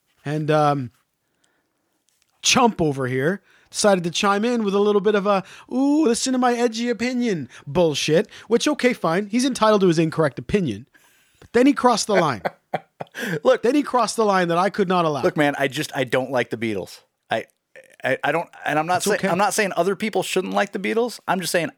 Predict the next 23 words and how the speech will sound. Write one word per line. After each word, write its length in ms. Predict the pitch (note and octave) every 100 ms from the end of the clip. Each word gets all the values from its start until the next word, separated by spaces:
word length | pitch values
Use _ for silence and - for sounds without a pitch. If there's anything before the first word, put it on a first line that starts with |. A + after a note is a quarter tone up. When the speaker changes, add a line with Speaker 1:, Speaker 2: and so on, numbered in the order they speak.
| -
Speaker 2:
I 400 | D3+ C#3+ B2 G#2+ _ - - _ A#2
don't 400 | C3 B2+ B2+ G#2+
like 300 | A#2+ A2 -
the 80 |
Beatles. 280 | G2+ G2+ F2+
I, 200 | C3 C#3
I 60 | C#3
just 240 | D3+ D#3
can't 300 | - D#3 D3+
get 140 | C3+ C3
into 240 | A#2+ G2
it. 80 | -
I've 160 | A#2+ -
tried 460 | - C#3+ C3+ B2
so 420 | - - - F#3
many 280 | E3 D3+ C#3
times, 440 | - C3+ A2+ F2 -
and 60 | G#2+
I 40 |
just 120 | G#2+
can't 180 | - G2
do 80 | G2
it. 140 | -